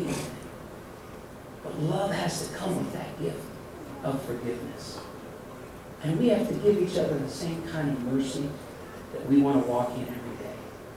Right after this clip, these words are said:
Every day is new through the eyes of love.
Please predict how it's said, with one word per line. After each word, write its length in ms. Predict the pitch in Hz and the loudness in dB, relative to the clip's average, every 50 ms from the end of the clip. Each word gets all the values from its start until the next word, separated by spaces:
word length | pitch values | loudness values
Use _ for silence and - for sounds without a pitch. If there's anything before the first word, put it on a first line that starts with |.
| - - - - - - - - - - - - - - - - - - - - - - | -14 -14 -14 -14 -12 -12 -12 -12 -14 -14 -12 -12 -12 -12 -12 -12 -12 -12 -12 -12 -6 2
Every 360 | - 208 214 208 214 214 214 | 4 6 6 6 6 4 2
day 220 | - - 170 170 165 | 4 4 4 4 4
is 360 | 156 143 - - - - 127 | 4 2 2 0 -2 0 4
new 280 | 131 131 135 - - - - - - - - - - - - - - | 6 8 8 6 6 2 -6 -8 -10 -10 -12 -12 -10 -10 -10 -4 2
through 180 | 139 135 135 131 | 6 8 8 8
the 100 | 117 113 | 8 8
eyes 320 | 117 117 113 113 - - | 6 6 6 4 2 0
of 140 | - 107 101 | -2 -2 -2
love. 300 | 98 - - - - - | -2 -2 -2 -4 -6 -8